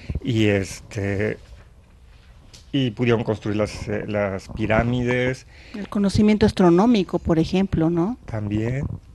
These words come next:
Speaker 1: Y sin embargo, la perspectiva no. Y lo in-, lo interesante de esto es que trataron ya de darle perspectiva al, a la pintura.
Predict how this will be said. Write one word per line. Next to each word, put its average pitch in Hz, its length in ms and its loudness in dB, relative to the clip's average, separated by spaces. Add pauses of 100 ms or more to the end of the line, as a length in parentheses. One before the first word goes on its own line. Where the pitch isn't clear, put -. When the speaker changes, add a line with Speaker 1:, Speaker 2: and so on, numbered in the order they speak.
(140)
Speaker 1:
Y 127 80 -2
sin 127 160 -2
embargo, 135 440 0
la 151 120 -2
perspectiva 139 600 -6
no. 160 280 -4 (960)
Y 185 400 2 (680)
lo 147 140 4
in-, 143 160 2
lo 147 100 4
interesante 147 520 2
de 170 120 4
esto 135 300 -2
es 117 140 -4
que 131 460 -2 (140)
trataron 135 580 6
ya 120 200 8
de 113 100 2
darle 113 300 2
perspectiva 107 1040 -4
al, 92 880 -6 (120)
a 110 80 -4
la 101 180 0
pintura. 113 600 -2